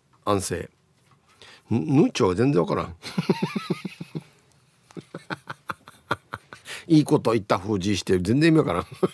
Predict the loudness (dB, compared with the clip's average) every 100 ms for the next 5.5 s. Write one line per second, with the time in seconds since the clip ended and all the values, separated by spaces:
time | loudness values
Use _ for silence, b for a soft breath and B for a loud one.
0 | -4 -8 -6 -8 -10 -16 -16 -8 -8 -6
1 | -10 -10 -18 -18 _ _ _ _ _ -20
2 | -20 -12 -2 B B B -8 -6 -6 -6
3 | 0 2 4 0 0 -6 B B B -2
4 | -2 -4 _ _ -18 B B B B B
5 | -6 -2 0 0 -2